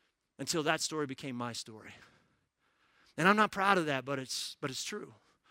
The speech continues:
And my wife Stace and Jesus are the heroes in the story. It's a great story of rescue today. But in that moment, fifteen years ago, when I blew up my life, my family, and my ministry publicly,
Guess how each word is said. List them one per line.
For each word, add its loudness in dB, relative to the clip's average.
And -10
my 8
wife 12
Stace 8
and -6
Jesus -4
are 0
the -2
heroes 2
in -6
the -6
story. 0
It's -6
a -6
great -2
story 0
of -2
rescue 0
today. -6
But 8
in 10
that 8
moment, 4
fifteen -2
years -2
ago, -6
when 10
I 12
blew 8
up 8
my 4
life, 6
my 2
family, 0
and -2
my 4
ministry 0
publicly, 2